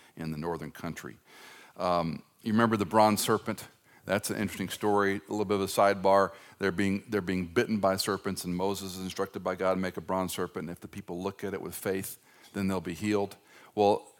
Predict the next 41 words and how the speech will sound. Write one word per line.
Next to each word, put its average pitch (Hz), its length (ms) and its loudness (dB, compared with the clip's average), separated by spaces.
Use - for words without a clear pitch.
every, 160 420 6
every 190 300 4
physical 180 600 6
thing 139 320 2
God 123 300 4
gives 113 320 2
man, 98 360 2
he 92 160 -4
worships 98 600 -2
later 90 360 0
on, 71 220 -2
which 101 220 -4
is 92 140 -2
a, 101 40 2
a 117 180 -4
philosophical, 127 880 6
not 104 220 4
a 101 40 2
theological 98 460 0
argument 85 440 -2
of 92 120 -2
why 110 340 8
we 113 200 -2
don't 101 300 -2
have, 95 460 0
uh, 90 320 0
a - 80 -6
piece - 440 -4
of 92 200 -2
the 92 60 -6
cross 92 420 4
of 90 100 -8
Calvary, 76 520 -2
why 98 300 6
we 104 180 0
don't 98 200 -2
have 95 200 -2
a 92 60 0
nail 92 600 0
from 90 400 -4
Christ's, - 580 2